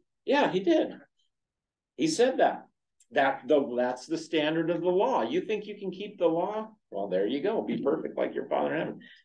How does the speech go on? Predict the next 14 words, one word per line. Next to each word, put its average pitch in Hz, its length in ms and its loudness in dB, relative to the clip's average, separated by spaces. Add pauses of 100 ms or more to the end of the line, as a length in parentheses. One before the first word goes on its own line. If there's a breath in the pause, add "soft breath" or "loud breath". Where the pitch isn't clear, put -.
(140)
No, 185 460 0 (160)
Jesus 185 400 2
preaches 185 480 0
the 156 100 4
law. 147 380 2
He 143 200 -2
is 156 200 0
the 139 100 2
gospel, 143 540 -2
and 117 80 -4
he 113 80 -6
says 185 440 0
those 101 280 0
things. 95 360 -6